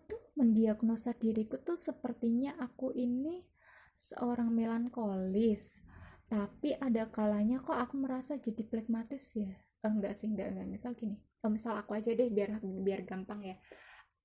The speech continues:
Misal gini, "Aku ini mendiagnosa diriku itu sebagai seorang pragmatis, tapi kok ada kalanya aku merasa aku ini seorang sanguinis ya."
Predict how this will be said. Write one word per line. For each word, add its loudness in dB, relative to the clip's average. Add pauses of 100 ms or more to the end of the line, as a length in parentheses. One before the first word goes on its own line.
Misal -4
gini, -6
"Aku -14
ini -2
mendiagnosa 2
diriku -2
itu -8
sebagai 2
seorang -6
pragmatis, -8 (400)
tapi -8
kok -2
ada 0
kalanya -2
aku -8
merasa -6
aku -6
ini -6
seorang -2
sanguinis -2
ya." -2